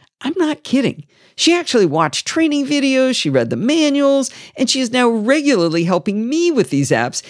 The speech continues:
even though I've been <laughs> using them for years when I run into problems. She also keeps up with what's new on the apps she uses. Jill's diligence in constantly staying up to date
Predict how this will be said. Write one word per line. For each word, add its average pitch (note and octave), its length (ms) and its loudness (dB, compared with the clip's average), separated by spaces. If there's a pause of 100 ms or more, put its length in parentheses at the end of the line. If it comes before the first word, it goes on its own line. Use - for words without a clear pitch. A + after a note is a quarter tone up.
(120)
even E4+ 180 0
though E4+ 120 2
I've F#4 180 0
been A#3 120 0
<laughs> G#3 120 6
using - 160 -4
them G#3 140 -2
for - 100 0
years D3+ 480 0 (220)
when D4+ 160 0
I G3 100 2
run D3 160 2
into C3 160 0
problems. - 580 -2 (540)
She - 220 2
also C4 380 2
keeps - 280 -4
up D3+ 220 0
with C#3 180 -4
what's C#3 220 -2
new F#3 400 2
on C#3+ 100 -2
the C3+ 120 0
apps A2 160 -6
she - 160 -2
uses. A3 560 -2 (360)
Jill's D#4+ 280 2
diligence D3+ 560 0
in C#3+ 160 -4
constantly A3 520 -4
staying G3 300 -2
up F3 160 -2
to F3 100 2
date D3 360 2